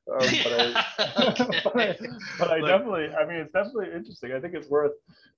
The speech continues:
Speaker 1: it's, it's, wor-, it's, it'd be interesting to do for sure.
Speaker 2: Yeah, well, I'll tell you what, you, you have more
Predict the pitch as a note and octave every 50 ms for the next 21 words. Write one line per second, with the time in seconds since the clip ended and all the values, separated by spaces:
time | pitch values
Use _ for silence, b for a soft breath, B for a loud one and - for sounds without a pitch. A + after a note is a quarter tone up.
0 | _ - C#3 B2 - - - - - B2 - _ - C#3 - - - C3 B2 -
1 | - - D3 C3+ C#3 C3+ C#3+ D3 D3 D3 - - C3 B2 A#2+ B2 C3 B2 A2+ G#2+
2 | - A#2 A2 - - C3+ A#2+ A2 G#2+ _ _ _ _ - - - _ _ _ _
3 | _ _ _ _ _ _ _ _ _ _ _ - A#2+ B2+ C3 B2 G#2+ G#2 A2 B2+
4 | C3+ C#3 C#3 C#3 - B2 C3 C3+ - - - E3+ E3+ E3+ F3 E3+ E3 C3+ A#2+ A#2+
5 | A2 G#2 - - A#2 A#2 A#2 - - - - _ - A#2 A#2 C#3+ E3 D3 C#3+ E3
6 | E3 D#3+ D#3 C#3+ C3+ C3 A2+ A#2 A#2 B2 B2+ C3 C3 B2+ B2 A#2+ A#2+